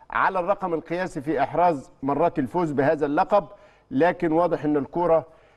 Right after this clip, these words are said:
مع البلاك ستارز بتتغير كتير. مباراة ال-، جنوب، مباراة ال-، المنتخب مع الكوت ديفوار كان واحد من اللعيبة المجيدين فيها جدا وصاحب الهدف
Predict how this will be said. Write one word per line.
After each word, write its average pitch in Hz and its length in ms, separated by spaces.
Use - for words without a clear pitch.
مع 156 280
البلاك 147 380
ستارز 151 380
بتتغير 143 640
كتير. 131 460
مباراة 165 420
ال-، 135 680
جنوب، 160 400
مباراة 165 540
ال-، 143 320
المنتخب 147 800
مع 143 220
الكوت 143 320
ديفوار 175 480
كان 208 200
واحد 196 440
من 214 180
اللعيبة 180 440
المجيدين 143 580
فيها 156 420
جدا 156 580
وصاحب 151 440
الهدف 156 380